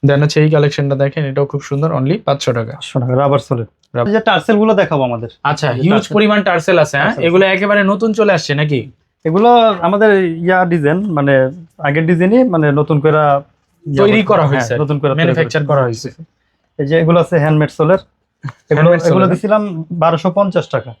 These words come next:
Speaker 1: এখন কত?
Speaker 2: এখনো বারোশো পঞ্চাশ টাকাই দিব।
Speaker 1: আচ্ছা, আচ্ছা।
Speaker 2: সারা বাংলাদেশ চ্যালেঞ্জ করে দিব, হ্যান্ডমেড সোলে বারোশো পঞ্চাশ টাকা।
Speaker 1: হ্যান্ডমেড সোল মাত্র বারোশো পঞ্চাশ
Speaker 2: বারোশো পঞ্চাশ
Speaker 1: করে।
Speaker 2: টাকা।
Speaker 1: কালার ডিজাইন অনেকগুলো আছে না?
Speaker 2: এটা,
Speaker 1: এটাও বারোশো পঞ্চাশ?
Speaker 2: এটাও বারোশো পঞ্চাশ।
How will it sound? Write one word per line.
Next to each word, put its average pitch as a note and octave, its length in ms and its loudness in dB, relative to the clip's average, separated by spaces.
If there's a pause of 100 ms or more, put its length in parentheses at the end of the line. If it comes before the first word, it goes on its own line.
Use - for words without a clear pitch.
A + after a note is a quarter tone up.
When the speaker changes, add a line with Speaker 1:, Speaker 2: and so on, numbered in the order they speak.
(120)
Speaker 1:
এখন G#3 340 0
কত? C#3 280 0 (340)
Speaker 2:
এখনো A#3+ 560 2
বারোশো A3 340 0
পঞ্চাশ A3 300 0
টাকাই G3+ 240 0
দিব। B2 220 -6 (500)
Speaker 1:
আচ্ছা, C3+ 240 -6
আচ্ছা। A2+ 200 -12
Speaker 2:
সারা F3 260 0
বাংলাদেশ G3+ 440 2
চ্যালেঞ্জ F#3+ 280 2
করে G3 180 0
দিব, D3+ 120 -2
হ্যান্ডমেড D#3 280 0
সোলে C#3 220 -4
বারোশো C#3+ 340 0
পঞ্চাশ D3+ 260 0
টাকা। - 120 -4
Speaker 1:
হ্যান্ডমেড D#3+ 240 2
সোল G3 200 2
মাত্র F#3 320 0
বারোশো D3+ 280 0
পঞ্চাশ - 0 -
Speaker 2:
বারোশো E3 260 2
পঞ্চাশ D3+ 400 0
Speaker 1:
করে। - 120 0
Speaker 2:
টাকা। - 120 -8 (120)
Speaker 1:
কালার E3+ 320 2
ডিজাইন F#3 280 0
অনেকগুলো F3 400 -2
আছে C3 200 -2
না? D#3 200 -8 (380)
Speaker 2:
এটা, D#3 120 2
Speaker 1:
এটাও G#3 180 4
বারোশো G#3+ 280 2
পঞ্চাশ? F#3+ 300 -2
Speaker 2:
এটাও F3 180 2
বারোশো C#3 340 -2
পঞ্চাশ। A#2+ 320 -12